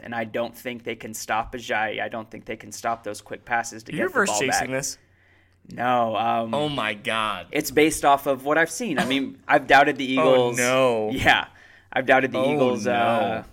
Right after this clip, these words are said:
Speaker 1: all, all season, it seems like, and they've kept proving me wrong. So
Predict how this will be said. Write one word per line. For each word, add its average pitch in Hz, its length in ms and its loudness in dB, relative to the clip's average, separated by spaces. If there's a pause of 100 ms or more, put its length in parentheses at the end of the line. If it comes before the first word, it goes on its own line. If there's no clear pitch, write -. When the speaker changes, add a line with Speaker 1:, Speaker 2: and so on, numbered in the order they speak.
(140)
Speaker 1:
all, 123 540 0 (200)
all 127 200 0
season, 120 460 -8
it 110 100 -12
seems 117 340 -10
like, 107 300 -4
and 113 280 -8
they've 113 200 -8 (240)
kept 123 220 -4
proving 120 240 -10
me 117 100 -10
wrong. 104 340 -8
So 120 440 -2